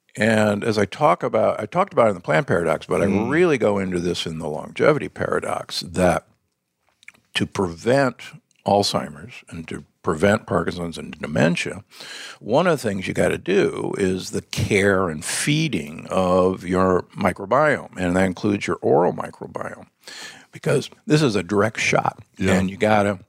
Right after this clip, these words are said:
Speaker 1: you gotta take care of it.
Speaker 2: So how do you take care of that?
Speaker 1: So there are, believe it or not, certain bacteria. Uh, one's called, uh, P. gingivitis that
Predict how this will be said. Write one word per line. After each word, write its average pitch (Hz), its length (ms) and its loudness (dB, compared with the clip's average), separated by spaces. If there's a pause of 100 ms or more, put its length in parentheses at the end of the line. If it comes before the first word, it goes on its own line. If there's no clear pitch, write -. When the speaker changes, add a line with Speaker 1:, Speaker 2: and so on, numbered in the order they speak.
(560)
Speaker 1:
you 104 100 -4
gotta 113 140 6
take - 220 0
care 156 200 2
of - 120 -2
it. - 80 -18 (340)
Speaker 2:
So - 200 -4
how 107 100 6
do 101 80 2
you 95 80 2
take 98 220 0
care 95 200 0
of 90 80 2
that? 90 240 0 (280)
Speaker 1:
So 165 320 4
there 123 280 2
are, 127 220 4
believe 110 340 0
it - 20 0
or 170 80 2
not, - 240 0
certain 107 420 2
bacteria. 90 720 2 (540)
Uh, 85 180 0
one's 101 420 2
called, 87 640 0
uh, 80 400 -2
P. 110 260 2
gingivitis 90 1080 0
that 92 260 4